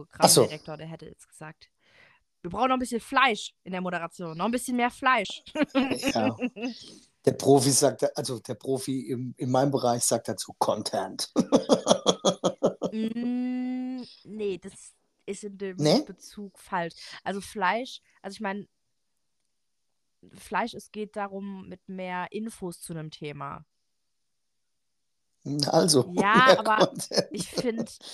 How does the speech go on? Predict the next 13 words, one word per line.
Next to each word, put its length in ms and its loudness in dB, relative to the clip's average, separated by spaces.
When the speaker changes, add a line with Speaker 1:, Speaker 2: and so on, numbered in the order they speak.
Speaker 2:
ich 240 -10
find, 140 -12
es 100 -14
passt 320 -14
in, 120 -10
ja. 400 -10
Speaker 1:
Ja, 220 6
egal. 280 -6
Ist 220 -8
egal. 160 -6
Speaker 2:
Okay. 260 -4
Speaker 1:
Ähm, 440 6
ja, 180 10